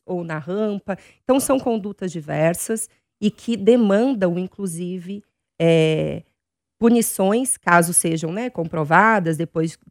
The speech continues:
o processo correr, diversas também. Então, nesse aspecto, eu acredito que a Comissão de Direitos Humanos e a Comissão de Prerrogativas já esteja acompanhando, os nossos colegas cri-,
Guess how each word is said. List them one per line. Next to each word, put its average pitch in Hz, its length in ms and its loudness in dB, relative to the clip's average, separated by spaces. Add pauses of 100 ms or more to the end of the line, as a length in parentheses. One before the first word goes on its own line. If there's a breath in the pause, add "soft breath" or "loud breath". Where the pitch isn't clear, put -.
(120)
o 160 60 -18
processo 160 480 -2
correr, 202 400 -2 (400 soft breath)
diversas 202 580 2
também. 247 400 -4 (240)
Então, 220 140 2
nesse 254 320 2
aspecto, 185 720 2
eu 180 160 4
acredito 196 380 -2
que - 80 -6
a 202 40 -2
Comissão 185 360 -6
de 160 80 -6
Direitos 160 280 -8
Humanos 180 440 -4
e 190 60 0
a 180 40 0
Comissão 170 300 -4
de 165 100 -8
Prerrogativas 160 640 -10 (380)
já 180 160 4
esteja 180 280 0
acompanhando, 175 680 0
os 190 140 -2
nossos 185 260 0
colegas 165 360 -2
cri-, - 180 -20